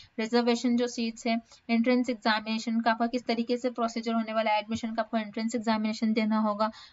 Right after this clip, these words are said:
Part A, part बी में आपका paper divided होता है, दोनों भी part में आपको फिफ्टी फिफ्टी एमसीक्यूज़ पूछा जाता है।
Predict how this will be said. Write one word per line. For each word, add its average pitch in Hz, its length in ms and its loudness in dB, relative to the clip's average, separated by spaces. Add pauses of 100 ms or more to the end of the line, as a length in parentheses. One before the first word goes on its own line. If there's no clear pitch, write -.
(120)
Part 233 280 2
A, 240 80 4
part 214 280 2
बी 214 140 -6
में 220 120 -2
आपका 214 200 -2
paper 214 200 -4
divided 208 460 -2
होता 220 160 0
है, 214 80 4
दोनों 220 220 2
भी 285 80 2
part 247 300 -2
में 247 60 0
आपको 233 200 -4
फिफ्टी 233 280 -4
फिफ्टी 233 280 -6
एमसीक्यूज़ 226 520 -6
पूछा 214 240 -6
जाता 220 300 -2
है। 214 240 0